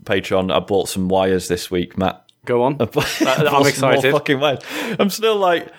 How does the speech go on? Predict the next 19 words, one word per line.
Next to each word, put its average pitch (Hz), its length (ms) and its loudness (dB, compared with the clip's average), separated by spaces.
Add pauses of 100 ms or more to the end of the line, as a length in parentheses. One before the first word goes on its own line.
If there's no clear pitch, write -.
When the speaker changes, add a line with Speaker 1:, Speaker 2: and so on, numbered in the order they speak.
(120)
Speaker 1:
uh, 185 200 2
after 202 260 -2
being 185 220 0
so 180 240 0
proud 156 400 0
that, - 260 -2
like, 107 360 -2 (680)
that, 107 140 -2
you 123 120 0
know, 117 160 2
that 110 140 0
we 120 100 -2
have, 123 240 0
like, 117 160 0
half 117 280 -2
decent 110 420 -2
streaming 107 320 0
setups - 420 -2
with, 95 160 -6